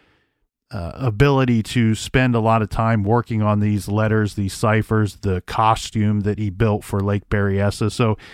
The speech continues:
he has time. Now, that may mean maybe he lived with his mom alone and, and had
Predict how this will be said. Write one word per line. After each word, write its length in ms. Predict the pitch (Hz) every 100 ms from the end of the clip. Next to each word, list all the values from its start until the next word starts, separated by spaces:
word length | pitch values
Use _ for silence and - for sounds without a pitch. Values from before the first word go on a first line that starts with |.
| - _
he 200 | - 151
has 560 | 104 156 175 185 143 - _ _ _ _ _ _
time. 720 | - 170 185 139 95 85 95 -
Now, 280 | 127 120 117
that 320 | 110 131 131
may 220 | 139 135
mean 520 | 127 143 143 139 127 - _ -
maybe 340 | 120 135 135
he 140 | 151
lived 400 | 147 151 139 117 - _ _ _ _ _ _ _
with 140 | 127
his 240 | 147 135 117
mom 480 | 135 156 117 85 -
alone 560 | 117 117 139 143 120
and, 200 | 104 101
and 160 | 104 110
had 340 | 120 117 110